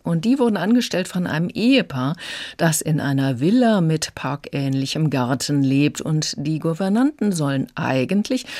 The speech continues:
einige kleinere Jungen beaufsichtigen. Allerdings kommen sie dieser Pflicht nur sehr nachlässig nach.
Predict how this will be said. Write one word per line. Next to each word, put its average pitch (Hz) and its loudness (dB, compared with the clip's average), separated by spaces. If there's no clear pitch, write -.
einige 196 4
kleinere 151 2
Jungen 185 8
beaufsichtigen. 120 -2
Allerdings 196 0
kommen 147 -2
sie 135 -6
dieser 131 -4
Pflicht - -10
nur 131 -2
sehr 131 0
nachlässig - -4
nach. - -8